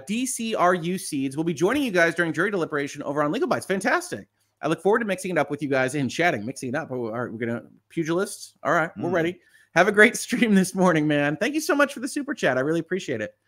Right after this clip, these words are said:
Speaker 1: Lord Josh two eighty-six, "Hogue, any pro dep articles today? Thank you for the stream." I gotta tell you, the pro dep articles aren't really flying out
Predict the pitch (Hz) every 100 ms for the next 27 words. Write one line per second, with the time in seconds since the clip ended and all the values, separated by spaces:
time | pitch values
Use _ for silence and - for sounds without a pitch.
0 | _ _ _ _ _ - 233 247 151 170
1 | 165 - - 208 180 - 190 156 - -
2 | - 165 165 131 190 208 - 185 196 202
3 | 160 196 - - 151 135 135 123 135 127
4 | 117 110 - _ _ _ 175 214 247 -
5 | 196 180 175 170 - - 185 202 180 113
6 | 98 - - - - _ _ _ _ _
7 | _ _ _ _ - - 180 214 247 -
8 | 226 240 226 202 156 - - 180 185 226
9 | 165 175 226 - - 190 214 214 220 233
10 | 233 214 196 196 185 175 - 160 165 170
11 | 165 151 139 120 -